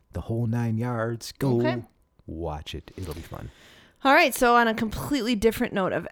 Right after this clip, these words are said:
Speaker 2: everything that Jacob talks about,
Speaker 1: <laughs>
Speaker 2: my favorite thing that I've watched so far on Hulu, and I mean, I, this maybe is, would have been a favorite movie, um, of twenty nineteen had I caught it,
Speaker 1: Okay.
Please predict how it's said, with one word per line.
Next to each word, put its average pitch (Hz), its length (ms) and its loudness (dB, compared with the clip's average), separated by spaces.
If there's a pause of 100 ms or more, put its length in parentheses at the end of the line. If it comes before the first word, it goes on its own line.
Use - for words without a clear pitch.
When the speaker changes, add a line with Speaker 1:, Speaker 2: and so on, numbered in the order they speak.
Speaker 2:
everything 202 400 0
that 185 140 -2
Jacob 175 300 -4
talks - 280 -6
about, 170 320 2
Speaker 1:
<laughs> 175 60 2
Speaker 2:
my 214 920 2
favorite 247 560 4
thing 220 220 0
that 208 100 0
I've 185 220 -2
watched 180 360 0
so 208 180 0
far 208 320 2
on 190 140 0
Hulu, 180 540 -2
and 170 140 -4
I 175 120 0
mean, 180 180 -2
I, 185 240 2
this 202 280 0
maybe 190 360 0
is, 175 280 -4 (160)
would 190 180 2
have 185 120 0
been 180 260 0
a 185 100 -2
favorite 185 560 -2
movie, 180 600 -6
um, 170 260 -6
of - 160 -8
twenty 170 240 -8
nineteen 165 840 -10
had 175 240 -6
I 165 100 -6
caught 156 320 -4
it, 139 180 -8 (120)
Speaker 1:
Okay. 110 260 -12